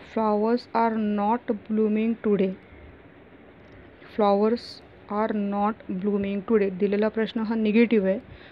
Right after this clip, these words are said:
Question टॅग त्याचा positive यायला पाहिजे. Are नॉटच्या ठिकाणी फक्त are यायला पाहिजे आणि फ्लॉवर्सला साठी they यायला पाहिजे, म्हणजे उत्तर ह्याचं पाहिजे are they.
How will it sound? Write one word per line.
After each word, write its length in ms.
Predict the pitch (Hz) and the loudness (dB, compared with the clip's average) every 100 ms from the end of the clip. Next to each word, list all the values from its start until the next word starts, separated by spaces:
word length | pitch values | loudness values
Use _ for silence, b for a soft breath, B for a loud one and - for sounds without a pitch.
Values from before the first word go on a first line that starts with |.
| - | -6
Question 380 | 208 190 - 214 | 0 0 0 -2
टॅग 160 | 208 208 | -2 -2
त्याचा 260 | 214 208 | -2 -4
positive 520 | 214 208 196 180 214 | -4 -2 -2 0 0
यायला 180 | 214 202 | 0 0
पाहिजे. 400 | 202 196 190 240 285 - | -2 -4 -2 -6 -6 -2
Are 240 | 208 214 | 0 0
नॉटच्या 420 | 214 208 214 - | -2 -4 -4 -6
ठिकाणी 380 | 214 214 214 214 | -6 -6 -4 -4
फक्त 380 | 208 240 - - 247 | -2 -4 -4 -4 -2
are 160 | 214 208 | 0 0
यायला 240 | 208 190 | 0 -2
पाहिजे 360 | 190 202 185 214 262 B B B B - | -2 -4 -4 -6 -10 B B B B -8
आणि 160 | 202 208 | -4 -4
फ्लॉवर्सला 840 | - 208 202 202 214 - 226 214 | 0 0 2 0 -4 -6 -4 -4
साठी 320 | 214 - 240 | -4 -4 -2
they 260 | 226 190 214 | 0 4 6
यायला 200 | 202 190 | 6 2
पाहिजे, 300 | 190 202 202 | -2 -6 -6
म्हणजे 180 | 196 196 | -6 -6
उत्तर 320 | - - 226 220 | -6 -6 -2 -2
ह्याचं 200 | 214 214 | -2 -4
पाहिजे 320 | 214 196 226 - | -4 -2 -4 -2
are 220 | 202 202 | -2 0
they. 280 | 196 185 202 | 0 2 2